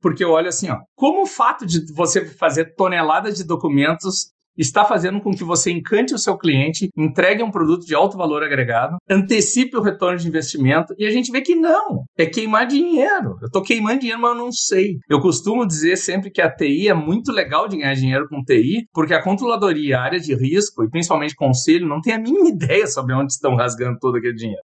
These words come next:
porque eles não têm <laughs> competência pra discutir. Então, o que tem que ficar claro é, a origem do Manifesto Ágil dos anos noventa culmina naquele manifesto escrito lá em fevereiro de dois mil e um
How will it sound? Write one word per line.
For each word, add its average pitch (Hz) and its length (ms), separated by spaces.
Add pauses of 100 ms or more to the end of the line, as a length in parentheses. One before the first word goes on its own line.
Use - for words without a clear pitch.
porque 147 160
eles 165 80
não 180 240
têm 196 560
<laughs> - 80
competência 190 580
pra 202 120
discutir. 196 480 (100)
Então, 214 300
o 220 40
que 294 220
tem 294 140
que - 60
ficar 208 200
claro 185 380
é, 123 160
a 147 80
origem 202 480
do 165 240
Manifesto 131 580
Ágil 160 220
dos 139 100
anos 151 240
noventa 151 500
culmina 156 540
naquele 156 340
manifesto 139 600
escrito 135 420
lá 135 140
em 143 40
fevereiro 131 440
de 135 80
dois 135 200
mil 135 140
e 143 80
um 113 160